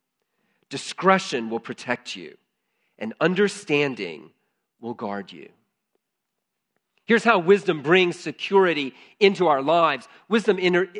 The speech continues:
enters into our lives. The wisdom, the fear of the Lord, the knowledge of God,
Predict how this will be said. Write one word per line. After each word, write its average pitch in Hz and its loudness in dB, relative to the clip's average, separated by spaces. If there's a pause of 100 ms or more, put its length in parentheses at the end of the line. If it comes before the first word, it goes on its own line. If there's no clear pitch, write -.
enters 190 2
into 247 2
our 143 2
lives. 117 -2 (180)
The 156 -8
wisdom, 233 0 (160)
the 170 -12
fear 294 2
of 262 0
the 214 4
Lord, 175 2
the 175 -2
knowledge 226 4
of 165 -8
God, 139 2